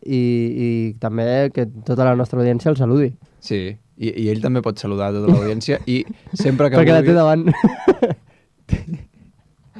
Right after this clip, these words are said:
Speaker 2: té el micro obert per dir qualsevol, eh,
Speaker 1: Exacte.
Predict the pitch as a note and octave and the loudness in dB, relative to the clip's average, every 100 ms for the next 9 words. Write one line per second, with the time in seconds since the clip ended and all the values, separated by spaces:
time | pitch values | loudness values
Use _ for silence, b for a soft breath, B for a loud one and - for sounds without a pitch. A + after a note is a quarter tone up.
0 | A3+ G#3 B B B C#3 C3+ C3 B2 B2+ | -20 -20 B B B 2 2 2 0 -2
1 | C#3 B2 A#2+ B2+ B2+ A2+ B2 - A2+ A2 | -2 0 0 -2 -4 -6 -6 -6 -8 -6
2 | G#2+ A#2 B2+ A2 G#2+ G2+ G2+ G2 A#2 A2+ | -4 -4 -4 -6 -6 -4 -2 -2 -2 -2
3 | G#2 | -4